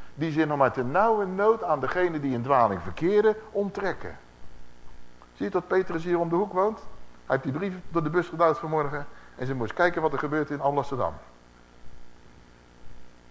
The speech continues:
Wonderlijk, hè? Zeggen ze dit of niet? Als je met onze Pinksterbroeders te maken krijgt, met alle respect. We spotten niet met ze.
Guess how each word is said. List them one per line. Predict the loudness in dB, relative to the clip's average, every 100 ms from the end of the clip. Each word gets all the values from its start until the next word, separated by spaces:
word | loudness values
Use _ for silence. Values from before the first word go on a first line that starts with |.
| -20 -20 -16
Wonderlijk, | 2 4 4 4
hè? | 4 2 0 -8 -10 -8 -10 -10 -12 -10 -12 -14 -20 -20 -20 -20 -20 -14 -12 -10 -12 -14 -20
Zeggen | 6 8 10 6
ze | 4
dit | 0 2
of | 2
niet? | 2 0 -4 -20 -20 -20 -14 -12 -12 -12 -12 -10
Als | 0 2
je |
met | 2
onze | 0 0
Pinksterbroeders | -2 -2 -2 -2 0 0 -2
te |
maken | 0 0 0 -2
krijgt, | -2 -2
met | -2
alle | 2 4
respect. | 2 0 -2 -2 -2 -8 -10 -12 -16 -20 -20 -20 -20 -14 -10 -8
We | -8
spotten | -8 -2 0 0 -2
niet | -4 -2
met | -4
ze. | -4 -8